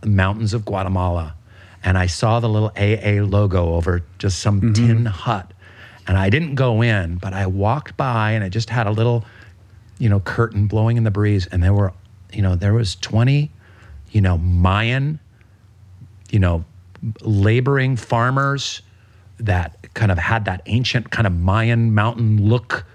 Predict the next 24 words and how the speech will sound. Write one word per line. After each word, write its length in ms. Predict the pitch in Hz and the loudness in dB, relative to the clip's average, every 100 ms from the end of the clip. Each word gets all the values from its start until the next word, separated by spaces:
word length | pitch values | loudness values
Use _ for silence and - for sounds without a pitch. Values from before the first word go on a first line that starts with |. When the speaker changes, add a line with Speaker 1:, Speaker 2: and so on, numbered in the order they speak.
| - | -4
Speaker 1:
to 100 | 127 | 0
them 360 | 110 131 139 127 | 2 2 2 0
Speaker 2:
Mm-hmm. 40 | 110 - - | -2 -12 -2
Speaker 1:
in 140 | 110 104 | 0 0
a 60 | |
circle, 720 | 90 - 123 117 160 165 165 - - - - - | -2 -2 -2 -2 -2 -2 -4 -8 -20 -20 -20 -14
sharing, 840 | - - - 117 127 143 143 143 - _ _ - - | -4 -2 0 2 2 0 0 -2 -6 _ _ -20 -20
praying. 760 | - 117 120 127 131 131 131 147 - - - - | -4 0 2 2 2 2 -2 -6 -20 -20 -20 -12
You 100 | - 101 | 0 2
know, 320 | 92 90 90 - - - | 4 0 -4 -12 -20 -10
they 120 | - 90 | -2 0
had 80 | |
obviously 640 | 90 110 117 113 - 107 95 - - | 2 0 2 0 0 -2 -2 -8 -4
all 200 | 104 104 | 0 2
hit 240 | 87 110 | 2 0
bottom 320 | - 110 120 113 | 0 -2 0 -2
with 100 | 92 | -2
drinking 340 | 120 120 123 | -2 -2 -2
in 100 | 120 | -2
some 200 | 120 123 | 0 0
way. 300 | 123 120 117 - - - | 2 0 -2 -8 -20 -10
And 140 | - 101 | 0 2
I 100 | 98 | 2
was, 260 | 95 87 | 2 -2